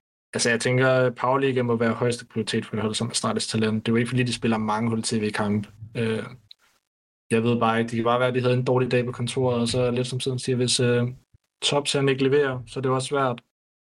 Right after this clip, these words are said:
Men ellers føler jeg, at, øh, de nok skal få rejst sig. Jeg tænker i hvert fald ikke, det er dem, man skal forvente, der ligger og spiller med over-,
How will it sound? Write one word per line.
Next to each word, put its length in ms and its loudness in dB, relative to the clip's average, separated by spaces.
Men 100 4
ellers 260 2
føler 280 2
jeg, 120 4
at, 100 0
øh, 360 4
de 80 2
nok 180 2
skal 420 0
få 140 -4
rejst 280 0
sig. 180 -4
Jeg 100 -2
tænker 180 2
i 40 4
hvert 100 2
fald 100 2
ikke, 120 -2
det 120 0
er 40 2
dem, 40 2
man 120 2
skal 180 -2
forvente, 320 0
der 40 0
ligger 220 2
og 340 2
spiller 260 0
med 120 2
over-, 320 2